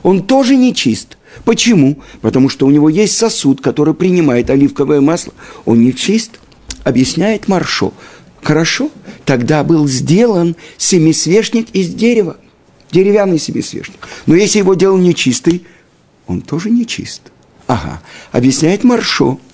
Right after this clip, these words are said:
комментатор на Талмуд, что тот, кто его делал, он был чист.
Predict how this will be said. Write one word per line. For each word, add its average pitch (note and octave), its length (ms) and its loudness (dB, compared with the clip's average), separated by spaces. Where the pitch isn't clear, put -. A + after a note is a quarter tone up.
комментатор C3 600 0
на C#3+ 100 0
Талмуд, C#3+ 480 -2
что G#2 580 0
тот, D3 160 0
кто E3 100 0
его D3+ 180 4
делал, A3 360 2
он E3+ 180 0
был D#3+ 180 0
чист. - 460 -6